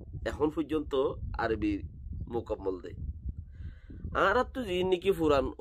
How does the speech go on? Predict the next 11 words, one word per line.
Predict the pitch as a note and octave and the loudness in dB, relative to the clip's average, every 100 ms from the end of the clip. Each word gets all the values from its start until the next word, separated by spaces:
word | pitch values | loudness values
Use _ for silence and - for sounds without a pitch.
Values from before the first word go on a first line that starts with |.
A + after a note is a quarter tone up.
| A#2+ | 0
হুকুমত | E3 F3 E3+ E3+ | 0 4 4 4
কলে, | C#3 - C3 C3 D#3+ - - - - - - - - - - - - - | 2 2 4 4 2 -8 -6 -6 -8 -10 -10 -10 -10 -8 -8 -8 -8 2
আগর | B2 B2 B2 | 4 6 4
আগর | A#2 A2+ | 4 2
জিন | G#2+ B2 C#3+ - | 2 2 2 2
আর | F2+ A2+ | 0 2
আর | A#2 | 2
রোহিঙ্গার | G#2+ A#2 D#3 D#3+ D3 | 4 4 6 4 4
হুকুম | D3 C#3 C#3 | 0 0 2
গর | C3 | 2
হইয়া, | A#2 G#2+ | 4 4